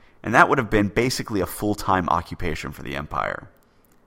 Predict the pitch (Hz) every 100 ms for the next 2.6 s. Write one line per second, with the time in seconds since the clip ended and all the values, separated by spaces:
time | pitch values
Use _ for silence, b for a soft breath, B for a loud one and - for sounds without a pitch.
0 | - 104 104 156 165 110 90 90 87 95
1 | 98 101 117 - 120 - 92 - 120 104
2 | 87 82 139 - 85 73